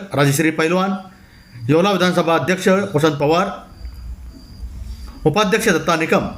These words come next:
तालुकाध्यक्ष भाऊसाहेब भवर, साहेबराव मडवई, जलसिंचन सेलचे जिल्हाध्यक्ष मोहन शेलार, शहराध्यक्ष दीपक लोणारी, किसन काका धनगे, एल जी कदम, सचिन कळमकर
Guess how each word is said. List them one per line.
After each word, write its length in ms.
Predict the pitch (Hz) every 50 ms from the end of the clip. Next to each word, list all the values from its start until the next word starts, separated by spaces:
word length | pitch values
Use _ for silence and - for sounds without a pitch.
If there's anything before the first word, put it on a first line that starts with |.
| - - -
तालुकाध्यक्ष 520 | 135 139 139 151 151 143 151 156 - -
भाऊसाहेब 480 | 175 180 175 135 143 143 143 165 156 147
भवर, 460 | 147 139 123 120 143 160 170 180 196 190 - - - - - - - -
साहेबराव 300 | 170 151 143 135 151 151
मडवई, 300 | 147 147 151 165 190 196 202 196 - - - - - - - - - -
जलसिंचन 480 | 185 214 190 196 185 147 202 196 185
सेलचे 280 | 185 190 175 156 165 165
जिल्हाध्यक्ष 500 | 151 156 147 151 147 143 165 151 - 185
मोहन 300 | 180 160 143 147 151 147
शेलार, 340 | 143 160 156 170 156 120 - - - - - - - - - - - -
शहराध्यक्ष 460 | - 170 160 160 160 151 175 180 180 185
दीपक 260 | 156 147 151 175 160
लोणारी, 340 | 160 165 175 185 175 139 - - - - - - - - - - - - - - - - - - - _ _ _ _ -
किसन 240 | 143 139 180 165 160
काका 260 | 147 160 151 165 151
धनगे, 600 | 127 143 151 160 165 180 190 202 196 196 - - - - _ _ _ - - - - - - _ - - - - - - - - - - - - -
एल 160 | 151 156 139
जी 100 | 151 160
कदम, 380 | 147 156 143 165 175 190 202 190 - - -
सचिन 260 | 143 143 165 151 143
कळमकर 440 | 143 147 180 202 190 - 143 139